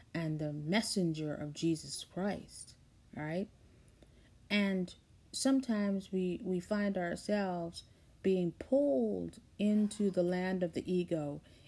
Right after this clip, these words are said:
in that we are, uh, you're talking about the ministry and then it shifts. It shifts to be about me, me, and me.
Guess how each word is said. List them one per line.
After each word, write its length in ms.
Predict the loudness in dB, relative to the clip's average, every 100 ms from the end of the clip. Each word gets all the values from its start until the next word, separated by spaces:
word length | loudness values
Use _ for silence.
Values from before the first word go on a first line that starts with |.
| -10
in 300 | -2 0 0
that 380 | -2 -2 -2 -4
we 280 | -2 0 0
are, 360 | 0 0 -2 -6 -20 -20 -20 -20 -12 -6
uh, 600 | -4 -2 -4 -6 -8 -10 -6
you're 180 | 0 0
talking 480 | 2 0 2 2 2
about 400 | 0 0 -2 -2
the 80 | -2
ministry 800 | 2 2 2 -2 -2 0 0 -2
and 260 | -4 -4
then 300 | -2 -2 -2 -4
it 160 | -6
shifts. 720 | -6 -6 2 2 2 -10 -12 -14 -20 -20 -18 -4
It 180 | -2 -2
shifts 520 | -4 0 2 2 -2
to 160 | -2
be 240 | 0 2 0
about 320 | 0 0 0
me, 340 | 0 2 4
me, 340 | 2 2 2 2
and 200 | 0 0
me. 260 | 0 -2